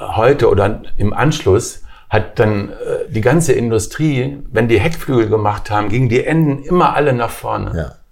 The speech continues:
Speaker 1: Und wenn du, wenn du das siehst, der erste Heckflügel, der mit den Flügelenden nach vorne <laughs> ging, das war ich mit dem neuen Porsche neun achtundzwanzig.
Speaker 2: Ja, Wahnsinn. Ist das eigentlich so, dass du auch schon damals, als du jetzt einen Frontspoiler oder, oder den, den Heckflügel gemacht hast,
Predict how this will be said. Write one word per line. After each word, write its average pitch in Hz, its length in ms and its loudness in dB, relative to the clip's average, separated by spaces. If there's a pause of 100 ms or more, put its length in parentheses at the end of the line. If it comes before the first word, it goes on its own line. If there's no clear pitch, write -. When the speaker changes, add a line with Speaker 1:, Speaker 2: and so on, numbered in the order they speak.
Speaker 1:
Und 107 160 2
wenn 120 160 4
du, 123 260 2
wenn 120 140 2
du 113 100 2
das 104 240 2
siehst, 151 420 0
der 113 120 2
erste 151 320 0
Heckflügel, 120 540 0
der 113 400 0 (380)
mit 117 240 0
den 123 140 0
Flügelenden 131 680 2
nach 104 140 2
vorne 135 380 2
<laughs> - 0 -
ging, 160 400 6
das 160 200 2
war 107 180 2
ich 127 180 -2
mit 113 160 -4
dem 110 140 -2
neuen 117 200 0 (440)
Porsche 113 300 -2
neun 107 200 -2
achtundzwanzig. 95 920 -8
Speaker 2:
Ja, 78 160 -6
Wahnsinn. 85 380 -6 (320)
Ist - 180 -2
das 123 100 4
eigentlich 107 300 2
so, 117 120 2
dass 123 180 0
du - 100 2
auch - 120 -4
schon 117 300 0 (260)
damals, 131 680 0
als 92 240 -6
du 92 60 2
jetzt 85 180 -4
einen 98 420 -10
Frontspoiler 98 640 0
oder, 80 280 -2
oder 73 200 -6
den, 78 240 -10
den - 280 -8
Heckflügel 107 420 0
gemacht 98 340 -4
hast, 113 280 -4